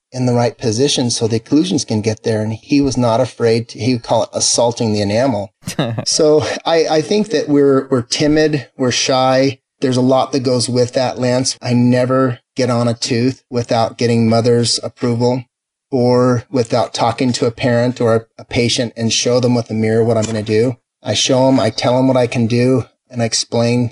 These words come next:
Speaker 1: things to them. Education on that is key. But I think there's so much that we can do to really have these beautiful contours. We just need to, uh, have the courage to do it.
Speaker 2: Yeah, there, there really is. And for our audience, they should all go on to YouTube and they should Google or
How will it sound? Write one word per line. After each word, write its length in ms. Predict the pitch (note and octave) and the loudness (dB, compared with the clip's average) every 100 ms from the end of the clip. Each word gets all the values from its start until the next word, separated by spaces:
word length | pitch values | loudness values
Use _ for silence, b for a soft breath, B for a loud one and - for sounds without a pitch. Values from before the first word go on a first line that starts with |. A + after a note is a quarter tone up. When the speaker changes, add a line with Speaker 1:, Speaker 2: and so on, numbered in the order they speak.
| - | -4
Speaker 1:
things 240 | C#3 B2 - | -4 -2 -2
to 160 | B2+ | 0
them. 320 | C3 C3 B2+ - _ - | 2 0 0 -6 _ -4
Education 600 | C3+ D3 C3+ B2+ B2 B2+ | -2 -2 -2 -2 -2 -2
on 140 | A#2+ A#2 | 0 0
that 160 | A#2 | 2
is 120 | A2+ | 0
key. 460 | - - A#2 B2+ - _ _ _ _ _ - | -4 -4 -2 -4 -6 _ _ _ _ _ -12
But 280 | A#2 A2+ - | -2 -2 -2
I 80 | A#2+ | -4
think 200 | A#2 C3+ | -2 -2
there's 220 | B2 A2+ | -2 -4
so 320 | - - B2+ B2 | -2 0 2 4
much 320 | A#2+ - - | 2 -2 -8
that 100 | A2 | -2
we 140 | A#2+ | -2
can 220 | A2+ A2+ | 0 0
do 220 | A2 A#2 A2+ | 2 0 0
to 140 | - | -4
really 560 | A2+ A#2+ A#2+ A2+ A2 _ _ _ | -2 0 2 0 -2 _ _ _
have 180 | - A#2+ | -6 -2
these 200 | A#2 G2 | 0 -2
beautiful 400 | - A2+ A2 A2 | 0 -2 -2 -8
contours. 680 | - A2 A#2 A#2 A2+ G#2 A2 | -4 0 0 0 0 0 0
We 120 | A2+ | -2
just 220 | A2 - | -2 -2
need 220 | A#2 G#2+ | -2 -2
to, 320 | - A2+ A2 A2 | -2 -2 -2 -4
uh, 140 | A2+ | -6
have 200 | C3 B2 | -8 -10
the 80 | B2 | -8
courage 340 | - A#2+ A2 | 0 2 0
to 80 | - | -4
do 200 | A2 A#2 | 0 0
it. 120 | A2+ _ _ _ | -2 _ _ _
Speaker 2:
Yeah, 240 | C3 B2 G#2 | -2 0 0
there, 200 | A#2+ C3 | -2 -4
there 160 | - D3+ | -6 -4
really 300 | F3 F3 B2 | -2 -2 0
is. 260 | B2+ A2 - | 0 -2 -4
And 360 | A#2+ A#2+ A#2+ G#2+ _ _ _ | -2 -2 -4 -8 _ _ _
for 180 | - D3+ | -6 -2
our 160 | C3 | -2
audience, 600 | B2+ D#3 D3+ A#2 G#2 - | 0 0 0 0 -4 -12
they 180 | - C3+ | -4 -2
should 180 | C#3+ D3+ | -2 -2
all 180 | B2+ E3 | -2 0
go 200 | F3+ D#3+ | 0 0
on 300 | C#3 C#3 C#3+ | 0 0 -4
to 100 | A#2+ | -6
YouTube 680 | B2 C3+ - B2 A#2 A#2 G#2+ | -2 -2 -2 0 0 0 -2
and 160 | A2+ A2+ | -4 0
they 100 | A2+ | -2
should 320 | - A#2 A#2 | -2 -6 -4
Google 320 | C3 C3 C3 | -2 0 2
or 500 | B2+ B2 A#2 G#2 F#2 | 0 2 0 0 -4